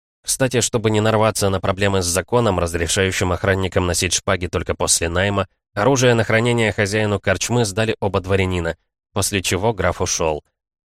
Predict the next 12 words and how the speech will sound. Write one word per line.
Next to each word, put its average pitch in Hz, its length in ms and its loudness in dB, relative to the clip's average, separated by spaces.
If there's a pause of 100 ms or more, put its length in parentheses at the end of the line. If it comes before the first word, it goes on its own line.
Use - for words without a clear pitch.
(140)
И 98 100 -4
вновь 98 300 0
они 123 140 0
остались 92 440 0
вдвоём. 87 560 -2 (400)
В - 100 -16
корчме, 95 640 -2
полупустой 85 680 -2
в 90 60 -2
этот 85 240 -4
всё - 160 -4
ещё - 220 -6